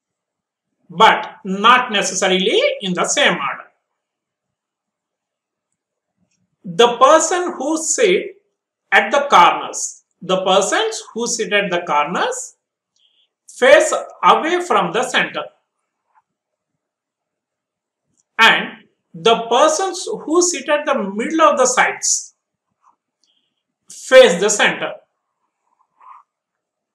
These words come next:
Now, this is one of the models that have been given in the recent, uh, um, uh, R R B exam of twenty twenty as well. This model is very regular.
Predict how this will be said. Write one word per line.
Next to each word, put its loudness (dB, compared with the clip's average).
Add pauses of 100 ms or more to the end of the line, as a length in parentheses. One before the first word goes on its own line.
(720)
Now, 2
this 2
is 0
one 0
of 2
the 2
models 0
that -2
have 0
been -6
given -4
in -8
the 0 (840)
recent, -2 (1200)
uh, 4
um, -6
uh, -2
R 2
R -4
B 0
exam -2
of 0 (580)
twenty 0
twenty 0
as 0
well. -16 (1040)
This 0
model -2
is -6
very 2
regular. -6